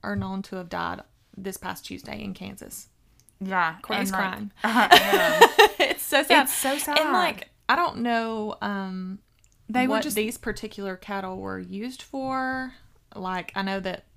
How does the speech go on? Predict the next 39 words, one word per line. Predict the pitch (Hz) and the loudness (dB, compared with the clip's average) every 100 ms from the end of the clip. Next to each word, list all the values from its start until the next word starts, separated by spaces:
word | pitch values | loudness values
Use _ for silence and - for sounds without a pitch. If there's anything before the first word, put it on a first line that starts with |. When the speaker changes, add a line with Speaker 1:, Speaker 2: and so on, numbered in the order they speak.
| - | -14
Speaker 1:
certain, | - 185 180 185 185 175 - _ _ _ - | -10 -8 -8 -8 -10 -12 -16 _ _ _ -12
like, | 180 | -10
aren't, | 170 175 - _ | -10 -12 -12 _
they're, | 180 | -10
like, | 170 160 | -10 -10
certain, | - 170 170 | -10 -10 -8
like, | 165 - - _ _ _ _ _ - | -10 -12 -20 _ _ _ _ _ -8
don't, | 214 220 - _ _ _ _ 208 | -4 -4 -6 _ _ _ _ -12
don't | 196 - | -10 -10
kill | - 175 | -10 -12
me | - | -12
for | - | -14
saying | - - 107 | -12 -10 -10
this | 107 - | -10 -10
and | - | -10
acting | - - | -12 -12
like | 208 214 | -14 -12
I'm | 208 | -10
dumb, | 196 180 | -10 -8
but | 190 202 - - - - | -6 -6 -8 -20 -20 -20
some | - - 254 240 | -8 -2 0 0
are | 196 | -2
m-, | 185 196 | -6 -10
used | 190 190 - | -8 -10 -10
for, | - | -10
like, | 90 - | -8 -10
meat, | - 90 82 - - - | -10 -10 -10 -14 -20 -16
and, | 95 | -14
like, | 90 - - | -12 -14 -14
then | - | -6
Speaker 2:
Yeah. | 196 175 | -2 -2
Speaker 1:
there's, | 170 - | -4 -10
like, | - - | -8 -4
Speaker 2:
And | 202 | 0
then | 196 | 2
Speaker 1:
dairy | 185 | 0
Speaker 2:
there's | 175 | -2
Speaker 1:
cattle. | 180 180 185 - | -6 -6 -4 -2
Speaker 2:
Yeah. | 190 - | -2 -2